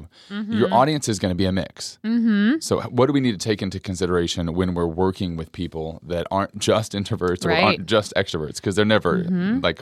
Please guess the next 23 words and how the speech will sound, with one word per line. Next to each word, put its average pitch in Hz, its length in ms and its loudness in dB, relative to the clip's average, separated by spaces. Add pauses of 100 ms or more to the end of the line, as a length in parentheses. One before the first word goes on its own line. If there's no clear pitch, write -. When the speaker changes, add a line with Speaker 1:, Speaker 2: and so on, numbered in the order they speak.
(120)
Speaker 1:
an 90 100 2
audience 80 380 0
like 69 220 -4
that. - 220 -4
Speaker 2:
Well, 208 120 2
I 233 100 6
think 269 320 2 (240)
this, 214 460 2 (280)
we'll, 190 260 4
we'll 170 140 2
dive 160 200 2
into 165 180 0
this, 156 140 0
but 165 120 2
I 175 60 4
think 214 140 8
this 202 140 6
also 185 340 4
goes 175 200 4
back 165 440 2
and 180 140 2
points 180 380 0
to 165 340 2